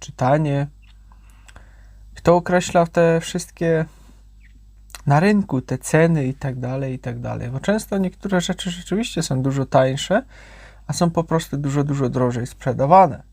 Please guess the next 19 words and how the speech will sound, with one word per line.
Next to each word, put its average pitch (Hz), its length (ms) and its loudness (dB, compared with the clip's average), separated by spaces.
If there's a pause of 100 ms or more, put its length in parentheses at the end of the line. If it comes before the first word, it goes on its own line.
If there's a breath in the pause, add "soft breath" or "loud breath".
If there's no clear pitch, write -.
(460)
Ma 180 160 -2
wszystko 170 640 0
z - 120 -20
tym 208 180 0
związek, 143 640 0 (640 loud breath)
że - 140 -6
ktoś, - 260 2
kto 156 260 2
to 147 160 0
wyprodukował, 139 880 2
sprzedaje 160 520 2
to 151 120 -4
przeważnie 135 540 -4
tanio. 127 460 2 (1120)
Następnie 139 460 0
kupuje 127 460 0
to 123 100 -6
jakiś 120 340 -6
dystrybutor, 160 920 2